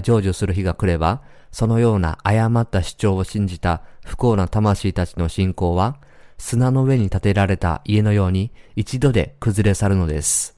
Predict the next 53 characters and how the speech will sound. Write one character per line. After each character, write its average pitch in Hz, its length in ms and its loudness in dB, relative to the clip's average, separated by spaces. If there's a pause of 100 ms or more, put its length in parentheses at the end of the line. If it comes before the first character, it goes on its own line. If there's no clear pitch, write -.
(800)
イ 104 120 2
エ 143 80 4
ス 139 140 -2
を 110 100 2
信 98 220 -2
じ 110 100 0
る 104 80 2
者 90 220 0
が 90 260 -2 (220)
聖 127 260 0
書 107 140 -2
に 90 160 0
掲 107 180 2
示 98 140 0
さ - 120 -2
れ 95 120 0
た 90 260 -2
真 123 260 -2
理 107 120 2
の 90 120 0
御 92 160 -2
言 92 160 -2
葉 92 100 2
を 90 80 0
信 92 180 -2
じ 87 100 -4
な 95 120 0
け 98 80 -2
れ 85 120 0
ば、 85 220 -2 (440)
神 127 300 0
か 101 140 -2
ら 85 240 0
不 - 100 -12
信 123 240 0
仰 120 220 0
者 92 160 -2
と 104 260 -2
同 98 180 0
じ 95 100 -2
扱 107 300 -2
い 104 60 2
を 117 120 0
受 110 160 -8
け 104 100 2
る 98 80 -2
こ 95 100 -4
と 95 100 0
に 120 120 0
な 101 80 0
り 85 100 0
ま 78 160 -2
す。 - 300 -8